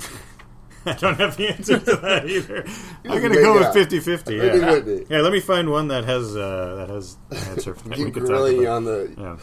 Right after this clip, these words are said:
Speaker 2: on the percentages.
Speaker 1: Now, this one I have a very definitive opinion on.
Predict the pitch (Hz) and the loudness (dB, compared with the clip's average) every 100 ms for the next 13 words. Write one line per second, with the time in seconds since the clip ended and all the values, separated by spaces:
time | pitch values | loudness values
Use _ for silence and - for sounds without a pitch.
0 | - - 120 104 113 120 123 104 87 92 | -16 -6 -6 -4 -4 -2 -2 -2 -6 -10
1 | - - - - 120 147 170 180 156 139 | -16 -20 -20 -6 -2 0 -2 0 0 0
2 | 123 117 110 117 117 107 92 98 98 90 | -2 -6 -8 -6 -6 -6 -6 -6 -4 -8
3 | 82 - - - - 110 107 92 87 82 | -10 -20 -20 -20 -18 -14 -12 -12 -14 -16
4 | 85 95 87 85 85 | -16 -14 -14 -14 -16